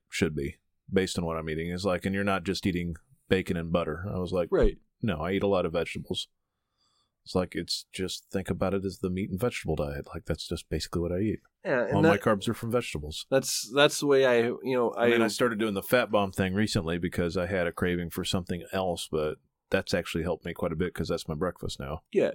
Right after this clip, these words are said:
Speaker 2: i-, instead of, you know, instead of having something processed, you can, you can then,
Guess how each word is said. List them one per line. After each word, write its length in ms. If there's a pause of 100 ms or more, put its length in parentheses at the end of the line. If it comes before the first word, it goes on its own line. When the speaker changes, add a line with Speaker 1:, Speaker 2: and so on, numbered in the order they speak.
(160)
Speaker 2:
i-, 220 (160)
instead 540
of, 240 (340)
you 140
know, 100
instead 320
of 80
having 300
something 360
processed, 600
you 120
can, 300 (160)
you 200
can 160
then, 360